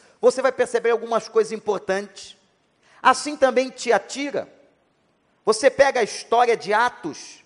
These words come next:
esta mulher vendedora de púrpura, Atos dezesseis, esta mulher era desta cidade. Esta cidade tinha uma coisa muito curiosa, uma peculiaridade desta cidade.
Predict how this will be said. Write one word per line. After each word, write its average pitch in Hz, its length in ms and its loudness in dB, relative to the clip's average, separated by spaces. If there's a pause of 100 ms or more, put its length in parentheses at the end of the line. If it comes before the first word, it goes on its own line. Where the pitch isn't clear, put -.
(260)
esta 233 260 0
mulher 220 800 0
vendedora 208 500 0
de 190 120 -6
púrpura, 214 760 -6 (320)
Atos 226 340 0
dezesseis, 190 720 -2 (240)
esta 240 260 0
mulher 214 580 -2
era 208 280 0 (280)
desta 202 400 0
cidade. 190 880 -4 (1200)
Esta 320 280 6
cidade 208 520 -2
tinha 254 200 -14
uma 240 200 -4
coisa 233 340 -2
muito 254 460 -10
curiosa, 156 800 -2 (680)
uma 262 200 4
peculiaridade 233 1120 -2
desta 208 380 -2
cidade. - 640 -14